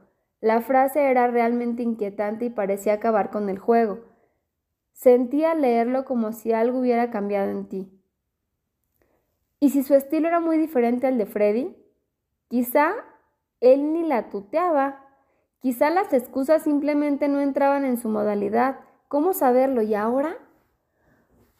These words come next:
Roberto se puso de pie y empezó a recorrer el departamento. No podía, no quería y no debía renunciar. Si bien seguir insistiendo podía producir un efecto contrario,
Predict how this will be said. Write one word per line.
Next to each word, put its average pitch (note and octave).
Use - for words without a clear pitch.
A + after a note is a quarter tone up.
Roberto D4+
se F4+
puso C#4
de A#3+
pie A#3+
y C4+
empezó A#3+
a A#3
recorrer A3+
el A#3+
departamento. G3
No C4+
podía, C4+
no B3
quería A3+
y B3
no A#3+
debía B3
renunciar. A3+
Si B3
bien C4+
seguir B3+
insistiendo B3+
podía A#3
producir B3
un A#3
efecto A3+
contrario, G3+